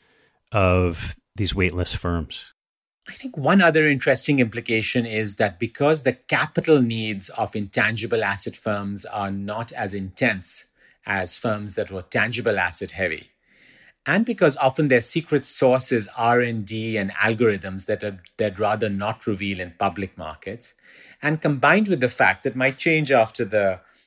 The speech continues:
Speaker 2: coronavirus-induced recession, but has been true so far, of a glut of private capital that has gone way past Series A and can keep companies private for pretty much as long as they like,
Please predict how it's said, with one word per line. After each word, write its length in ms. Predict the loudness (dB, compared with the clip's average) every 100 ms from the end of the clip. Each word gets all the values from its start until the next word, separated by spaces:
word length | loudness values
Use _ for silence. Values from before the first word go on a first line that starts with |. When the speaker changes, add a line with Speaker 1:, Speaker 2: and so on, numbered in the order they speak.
| _
Speaker 2:
coronavirus-induced 1120 | 2 2 4 2 4 4 2 -2 -6 -6 -6
recession, 480 | -4 2 2 0 -4
but 140 | -2 -4
has 100 | -4
been 220 | -8 -4
true 240 | 0 0
so 240 | 2 -2 -2
far, 420 | 2 4 2 0
of 260 | -4 -4 -8 -8
a 140 | -8
glut 380 | -6 -2 -2 -2
of 200 | -6 -2
private 420 | 0 0 -2 -4
capital 540 | -2 -2 -6 -8 -8 _ -20 _
that 140 | -6 -4
has 160 | -2
gone 320 | 0 0 -2
way 180 | 2 2
past 380 | 4 2 2 -2
Series 380 | -4 -4 -2 0
A 60 |
and 180 | 0 -2
can 160 | -6 -10
keep 300 | -8 -10 -10 _ _ -6
companies 480 | -6 -6 -8 -10 -4
private 420 | 0 0 -2 -8
for 200 | -8 -8
pretty 260 | -8 -8 -4
much 260 | -4 -4
as 160 | -8 -6
long 240 | -6 -4
as 180 | -6 -6
they 200 | -8 -4
like, 460 | -2 -4 -6 -16